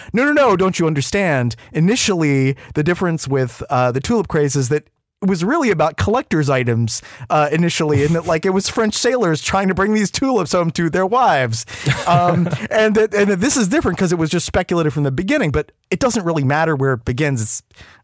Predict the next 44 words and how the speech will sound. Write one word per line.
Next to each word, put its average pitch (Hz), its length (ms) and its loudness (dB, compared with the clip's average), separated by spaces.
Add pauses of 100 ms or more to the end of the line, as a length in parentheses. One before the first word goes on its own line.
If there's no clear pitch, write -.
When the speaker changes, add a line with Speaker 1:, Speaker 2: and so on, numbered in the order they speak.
(100)
Speaker 1:
both 220 260 2
of 247 60 2
them 214 140 2
become 196 260 0
speculative 165 520 0
bubbles 135 420 0
in 165 160 0
the 139 160 0
end. 127 320 0 (960)
But 165 300 0
then 208 100 2
I 254 120 2
thought, 240 200 -2
like, 214 160 0
"No, 294 140 2
no, 311 60 0
no, 254 160 2
this 208 180 -2
is 277 240 -2
different 214 480 -4 (260)
in 196 120 0
the 196 80 2
sense 220 260 -2
that, 190 240 -2 (160)
eh, 92 260 -18 (120)
N 202 140 -2
F 220 120 -2
Ts 226 260 -2
are 185 80 0
not 175 200 -4
just, 160 260 -4
like, 147 340 -2
a 123 500 0 (320)
sort 120 140 -4
of 117 80 -4
commodity 127 460 -2
like 120 180 0
any 131 220 -2
other. 208 240 0 (480)
It 175 120 0
is 185 120 0
a 170 60 0
different 151 500 -2 (180)
way 139 760 0